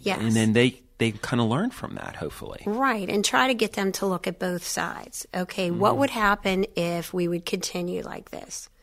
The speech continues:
Speaker 1: And, you know, we, we also teach a lot of study skills because some children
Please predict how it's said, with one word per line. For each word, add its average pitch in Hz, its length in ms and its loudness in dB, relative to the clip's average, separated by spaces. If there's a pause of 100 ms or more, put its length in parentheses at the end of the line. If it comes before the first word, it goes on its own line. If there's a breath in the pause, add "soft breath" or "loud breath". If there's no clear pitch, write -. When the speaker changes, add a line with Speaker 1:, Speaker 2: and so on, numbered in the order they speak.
(720 soft breath)
Speaker 1:
And, 170 440 2 (720)
you 196 180 4
know, 185 120 4
we, 233 320 4
we 233 600 2
also 185 460 4
teach 165 340 -4
a 180 60 -4
lot 165 200 -4
of 156 80 -6
study 160 360 -4
skills - 560 -8
because 170 680 -2
some 170 320 0
children 175 540 -4